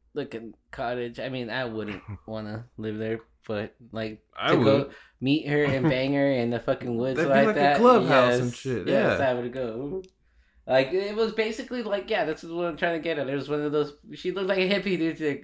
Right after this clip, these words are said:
Speaker 1: they're going there.
Speaker 2: Dude, those bitches
Speaker 1: Fucking
Speaker 2: on, uh, those chicks on, uh, what was that, uh, Without a Paddle. Them hairy legged ones. I would've stayed. I would've had a stayed.
Speaker 1: That's what she, uh, like, she,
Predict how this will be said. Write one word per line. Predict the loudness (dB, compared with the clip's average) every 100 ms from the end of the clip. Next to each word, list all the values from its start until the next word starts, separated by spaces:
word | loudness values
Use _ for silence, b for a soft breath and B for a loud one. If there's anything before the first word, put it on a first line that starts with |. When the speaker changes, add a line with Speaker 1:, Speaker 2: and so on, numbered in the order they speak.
| -4
Speaker 1:
they're | -2
going | 0 2 2
there. | 2 4
Speaker 2:
Dude, | 0 2
those | 2 4
bitches | 6
Speaker 1:
Fucking | 6 8 8
Speaker 2:
on, | 8 6
uh, | 4
those | 4 2
chicks | -2 -2
on, | -2 0
uh, | 0 0
what | -2
was | -2 -2 -2
that, | 0 0 0 -2
uh, |
Without | -2 4 4 4
a |
Paddle. | 2 2 2 0 -4 _ _ _ _ -8
Them | -2
hairy | 6 8 8
legged | 8 6 6
ones. | 6 4 2 -2 _ _ _ _ -20 -16 0
I | 6
would've | 6 6
stayed. | 4 6 6 2 -6 _ _ -20 _ _ _ -20 _ _ -20 -20 -20 -20 _ -10
I | -4
would've | -2 -2 -2
had | -2 -2
a |
stayed. | -6 -6 -6 -6 -10 -8
Speaker 1:
That's | 0 0 0
what | -2 -2 -2
she, | -12 -10 -4
uh, | -2
like, | 0 0 -2
she, | -8 -10 -10